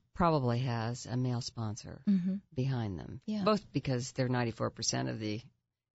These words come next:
Speaker 1: you know, executives in this
Speaker 2: Right.
Speaker 1: country, but also, uh, because they have to step up
Speaker 2: Yeah.
Speaker 1: and, and do so.
Speaker 2: Tell me what's, what one, you know, you're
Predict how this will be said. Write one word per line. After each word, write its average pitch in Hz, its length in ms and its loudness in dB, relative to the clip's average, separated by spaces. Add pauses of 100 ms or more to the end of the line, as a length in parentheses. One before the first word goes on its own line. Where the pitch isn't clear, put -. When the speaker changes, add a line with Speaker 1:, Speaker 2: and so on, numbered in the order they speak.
Speaker 1:
you 135 80 0
know, 107 340 -2
executives 143 720 2
in 120 100 2
this 113 120 0
Speaker 2:
Right. 220 140 4
Speaker 1:
country, 127 340 2 (500)
but 156 140 6
also, 135 640 4
uh, 127 280 0
because 135 400 -2
they 123 320 2
have 127 280 -2
to - 100 -10
step - 320 -4
up 80 140 -10 (300)
Speaker 2:
Yeah. 175 200 -4
Speaker 1:
and, 104 320 -4
and 117 140 -6
do 120 160 -6
so. - 220 -8 (640)
Speaker 2:
Tell 370 160 2
me 508 160 0
what's, 370 240 0 (140)
what 269 200 4
one, 240 340 6
you 240 140 4
know, 214 140 8
you're 220 320 0